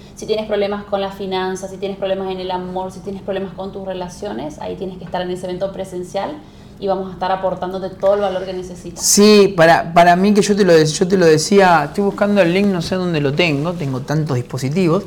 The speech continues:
Speaker 1: Se lo vamos a
Speaker 2: que,
Speaker 1: compartir.
Speaker 2: que para mí, eh, el punto de conquista tu autoestima es acompañar a las personas a quitarse el miedo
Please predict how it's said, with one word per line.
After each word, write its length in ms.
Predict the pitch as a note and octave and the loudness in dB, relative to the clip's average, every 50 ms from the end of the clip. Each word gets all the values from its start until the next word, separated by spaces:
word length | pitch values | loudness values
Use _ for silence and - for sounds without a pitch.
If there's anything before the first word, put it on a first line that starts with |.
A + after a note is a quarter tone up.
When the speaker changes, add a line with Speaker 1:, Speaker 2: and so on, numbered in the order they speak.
| - | -8
Speaker 1:
Se 160 | - - - G3+ | -14 -12 -10 -8
lo 80 | F3+ F3 | -8 -8
vamos 100 | F#3 F3+ | -8 -8
a 140 | F#3 F3 F3+ | -8 -4 2
Speaker 2:
que, 140 | F3+ F#3+ F#3 F3+ | 4 4 4 4
Speaker 1:
compartir. 240 | - F3 - - - | 2 -4 -10 -4 0
Speaker 2:
que 140 | - F#3+ | 2 2
para 480 | E3 F3 - - - F#3 F3 F3 F3 F3 | 2 0 -2 -2 2 4 6 6 6 4
mí, 480 | F#3 F#3+ G3+ G#3+ A3+ A#3 A3+ A3+ G#3+ - - - - - - - - - - | 4 6 6 6 8 8 6 6 4 2 -4 -12 -16 -18 -18 -20 -12 -4 0
eh, 1000 | E3 D#3+ D#3+ D#3 D#3 D3+ D3+ D3+ D3 D3 C#3+ C#3+ C#3+ C#3 C#3 C#3 C3+ C3 - - - - - - - - - - - - - - - - - - - - | 2 4 6 6 6 6 6 4 4 2 2 0 -2 -2 -2 -4 -4 -6 -8 -10 -12 -16 -20 -20 -20 -20 -20 -20 -20 -20 -20 -20 -20 -20 -20 -20 -14 -6
el 160 | - D#3 E3 | -2 -2 -2
punto 440 | D#3 D#3+ - A3 B3 A3 F#3 E3+ E3+ E3 | 0 0 2 4 4 4 4 4 2 0
de 60 | D#3 | 0
conquista 440 | D#3+ D#3 D#3 D#3 E3+ E3+ F3 F#3 F3 | 2 0 0 0 0 -2 -2 -2 -2
tu 80 | - E3 | 0 0
autoestima 920 | D3 C#3+ - - C3 - - - F3+ F#3 G3+ G#3 A3 G#3 F3+ D3 C#3 - - - - - - - - - - - | 0 0 0 -4 -6 -6 -4 -4 0 2 2 2 2 2 0 -2 -6 -8 -14 -20 -20 -20 -20 -20 -20 -14 -6 -2
es 340 | F3+ F3+ F3 - - - - - - - - - - - - - - - - - - - - - - - - - - | -2 -2 -2 -4 -8 -12 -16 -20 -20 -20 -20 -20 -20 -20 -20 -20 -20 -20 -20 -20 -20 -20 -20 -20 -20 -20 -20 -14 -10
acompañar 500 | - D3+ D3+ E3 E3 E3 F#3 G3+ A3+ A3+ | -8 -4 -2 -2 0 2 2 2 4 2
a 40 | G#3 | 2
las 80 | E3+ - | 0 -2
personas 540 | - E3 D#3+ - G3+ G#3 A3 G#3+ G#3+ - - - - - - | -4 -4 -2 0 0 0 0 0 -2 -6 -12 -18 -20 -12 -8
a 100 | - D3+ | -6 -6
quitarse 880 | D3+ - - - F#3 F3+ F3 - - - B3+ C4 C4 B3 - - - F#3+ | -6 -6 -8 -6 -6 -6 -6 -4 -2 0 0 0 0 -2 -4 -2 0 0
el 80 | E3 E3 | 2 2
miedo 680 | E3 D#3+ D#3 E3 F3+ G3+ A3 A3+ A#3 A#3 F#3 D3 A2 | 2 4 4 4 4 4 4 4 4 2 2 0 -2